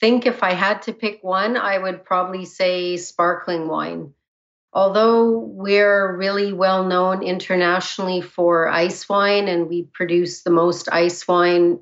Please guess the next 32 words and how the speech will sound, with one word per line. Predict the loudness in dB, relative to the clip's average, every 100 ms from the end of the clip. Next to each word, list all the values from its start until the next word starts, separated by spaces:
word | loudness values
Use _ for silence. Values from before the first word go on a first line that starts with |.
| -2
out | 0
of | 2
any | 2 0 -2
country | -4 -6 -4 -2
in | 0
the |
world, | 2 2 4 2 -2 -8 -20 -20 -18 -20 -20 -20 _
what | 0 2
I've | 2 2
seen | 2 2 2
happening | 0 -2 -2 -4 -4 -6 -8
over | -6 -6
the | -6
past | -6 -2 -2 -2 -6 -16
ten, | -8 -6 -6
twenty | -6 -4 -4 -4
years | -4 -2 -2 -4 -10
is | -6 0 4 4 2 -4 -16 -20 -20 -10
more | -2 2 4
and | 4
more | 4 4 4
wineries | 2 0 -2 -2 -4 -6 -10 -6
are | 0 2 2 0 -2 -8 _ _
planting | -2 -2 -2 -6 -6 -4 -2 -2 -2 -4 _ _
grapes | 2 2 2 -4 -14 -14 -4
and | 0 0 -2 -6 -4
purposely | -2 0 -4 -8 -6 -4 0 0 0
making | 2 4 2 2 0 2 2
sparkling | 0 0 0 0 -2 -2 0
wine | 2 2 0 -2
from | -2 0 0
them. | 0 -2 -4